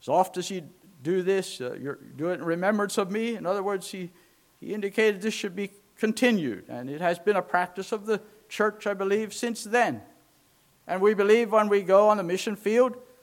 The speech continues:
we should teach the churches there that to have a communion service.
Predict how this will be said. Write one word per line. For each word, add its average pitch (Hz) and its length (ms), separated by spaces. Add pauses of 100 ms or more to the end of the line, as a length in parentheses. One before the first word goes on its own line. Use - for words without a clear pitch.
(120)
we 202 180
should 214 260
teach 208 280
the 208 100
churches 202 500
there 220 400 (320)
that - 180 (360)
to 190 100
have 226 180
a 247 40
communion 269 520
service. - 500